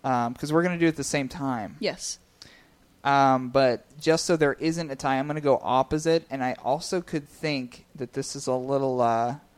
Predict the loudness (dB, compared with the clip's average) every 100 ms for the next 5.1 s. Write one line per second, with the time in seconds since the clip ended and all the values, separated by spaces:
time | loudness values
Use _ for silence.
0 | _ 0 0 0 -4 -4 -4 -2 2 0
1 | -2 -10 -16 -16 -16 -12 -10 -12 -12 -2
2 | 2 2 2 0 0 -2 2 2 0 -4
3 | -14 _ -8 -6 -8 -6 -4 -2 -4 -4
4 | -6 -6 -4 -6 -10 -6 -2 -2 -2 -2